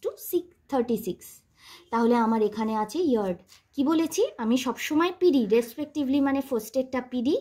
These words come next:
এটা পিডি আমার। তো সেক্ষেত্রে আমার এর ওপর বেস করে কনভার্সনটা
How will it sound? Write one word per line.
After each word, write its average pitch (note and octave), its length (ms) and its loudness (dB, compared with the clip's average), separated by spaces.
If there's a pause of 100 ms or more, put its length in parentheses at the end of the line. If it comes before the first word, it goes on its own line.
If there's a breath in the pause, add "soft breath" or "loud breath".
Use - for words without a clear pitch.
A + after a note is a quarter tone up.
(480)
এটা A#3 220 -4
পিডি A#3 360 0
আমার। C4+ 260 0 (400 soft breath)
তো D#4+ 100 -4
সেক্ষেত্রে C4+ 540 -2
আমার C#4+ 260 0 (200)
এর D#4+ 280 2
ওপর E4+ 300 0
বেস A#3+ 400 2
করে C#4+ 220 -2
কনভার্সনটা G3 800 -6